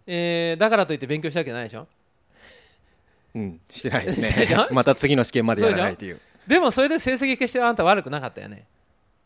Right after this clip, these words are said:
Speaker 2: まあ、成績自体はそんなに悪くはなかったですね。
Speaker 1: ね。ということは、
Speaker 2: はい。
Speaker 1: 時間が足りないぐらいで勉強しても十分間に合ったわけだよな。
Speaker 2: うん。
Speaker 1: そういうことになるよね。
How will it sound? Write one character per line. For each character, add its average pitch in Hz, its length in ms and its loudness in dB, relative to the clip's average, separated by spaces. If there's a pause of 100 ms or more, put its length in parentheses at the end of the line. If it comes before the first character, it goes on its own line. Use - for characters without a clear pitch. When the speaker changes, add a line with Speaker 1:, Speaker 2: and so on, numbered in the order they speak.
Speaker 2:
ま 117 180 -4
あ、 87 40 -8
成 127 120 -6
績 117 260 -6
自 131 160 -8
体 120 140 -4
は 87 60 -8
そ 98 140 -12
ん 92 40 -10
な 87 60 -12
に 85 80 -14
悪 156 200 -10
く - 60 -16
は - 40 -16
な - 80 -20
か - 100 -20
っ - 40 -20
た - 60 -20
で - 40 -20
す - 60 -8
ね。 - 20 2
Speaker 1:
ね。 453 40 2
と - 0 -
い 427 40 2
う - 20 -6
こ 415 120 -6
と 123 100 -8
は、 127 340 -2
Speaker 2:
は 80 120 -12
い。 - 160 -18
Speaker 1:
時 180 160 -10
間 269 180 2
が 269 60 -4
足 262 160 2
り 254 80 0
な 262 160 -2
い 254 80 -4
ぐ 262 80 -6
ら 226 160 0
い 139 80 -4
で 143 420 -2
勉 170 220 -2
強 196 160 0
し - 20 -12
て 185 60 -6
も 147 100 -6
十 147 160 -4
分 190 160 -2
間 131 120 -2
に 139 100 -6
合 170 60 -2
っ 175 40 -20
た - 80 -12
わ 113 80 -10
け 110 60 -20
だ 101 100 -20
よ 104 60 -20
な。 143 180 -16 (720)
Speaker 2:
う - 20 -16
ん。 82 220 -18 (240)
Speaker 1:
そ - 120 -8
う 196 40 -6
い - 20 -4
う - 20 -4
こ - 20 -4
と 180 80 -8
に - 40 -10
な 127 80 -10
る 110 80 -16
よ 107 60 -16
ね。 110 200 -20